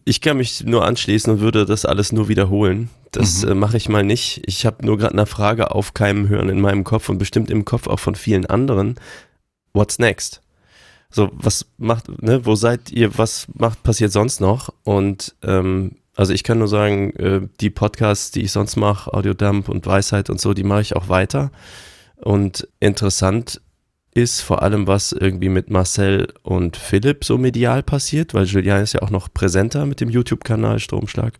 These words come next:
Speaker 1: Ähm, habt ihr da schon Vorstellungen? Wird's das gewesen sein? Kommt morgen die nächste Idee? Weiß man alles noch nicht.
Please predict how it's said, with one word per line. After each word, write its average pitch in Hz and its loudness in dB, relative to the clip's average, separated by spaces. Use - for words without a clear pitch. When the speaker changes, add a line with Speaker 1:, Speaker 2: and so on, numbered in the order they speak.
Speaker 1:
Ähm, 98 -2
habt - 0
ihr 117 2
da 104 0
schon 98 -2
Vorstellungen? 123 0
Wird's - -2
das - -4
gewesen 113 0
sein? 110 0
Kommt - -2
morgen 101 2
die 98 0
nächste 104 0
Idee? 98 -2
Weiß 92 0
man 104 0
alles 92 0
noch 92 0
nicht. 92 -4